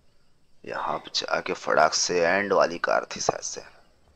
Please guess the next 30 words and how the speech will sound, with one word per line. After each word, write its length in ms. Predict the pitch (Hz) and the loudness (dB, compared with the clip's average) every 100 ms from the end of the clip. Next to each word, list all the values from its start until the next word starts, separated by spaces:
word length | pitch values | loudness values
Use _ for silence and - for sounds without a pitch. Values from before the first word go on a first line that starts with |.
| _ _ _ _ _ _ _ 69 | _ _ _ _ _ _ _ -12
ये 120 | 76 | -10
भी 140 | 85 | -8
नहीं 140 | 85 85 | -8 -8
थी, 500 | - 90 90 90 87 - - _ - - - - _ - - - - - - - - - - | -6 -6 -4 -4 -8 -16 -20 _ -20 -20 -20 -20 _ -20 -20 -20 -20 -20 -20 -20 -20 -18 -16
ये 200 | 82 71 69 | -6 -4 -2
रही 220 | 60 65 - - - - - - _ - - - - - | -4 -8 -16 -20 -20 -20 -20 -20 _ -20 -20 -20 -14 -8
Supra। 640 | - - 117 - 117 113 107 95 | -4 0 0 4 6 8 6 2
हाँ 180 | 95 | 0
भाई 140 | 87 73 | 0 -2
साहब, 300 | - 76 - - - - _ - _ _ _ _ _ _ - | -6 -8 -10 -18 -20 -20 _ -20 _ _ _ _ _ _ 0
दे 120 | 98 | 4
दो 100 | 101 | 6
भाई 100 | 98 | 4
Supra। 500 | 95 - 87 90 90 90 - - | 2 -6 -4 0 0 -2 -10 -8
कितने 220 | 98 98 | -6 -6
में 100 | 92 | -6
दी? 80 | 87 | -6
फिफ्टी 320 | 98 - 101 | -6 -8 -8
थ्री। 260 | 104 107 90 - - - - - _ - _ _ _ - _ - | -4 -4 -6 -16 -20 -20 -20 -20 _ -20 _ _ _ -20 _ -12
पचास 400 | - 87 87 90 | 0 2 2 -2
में 80 | 87 | -4
दे 60 | |
रहे 140 | 85 85 | -2 -2
हो 60 | |
तो 120 | 85 | -4
बोलो, 240 | 80 78 78 | -6 -6 -6
अब 180 | 73 - 76 85 78 73 73 - 78 | -8 -14 -12 -10 -10 -8 -10 -8 -2
Cash 300 | 80 85 - | 0 0 -4
to 120 | 90 - | -12 -2
cash। 320 | 90 87 - | 2 4 4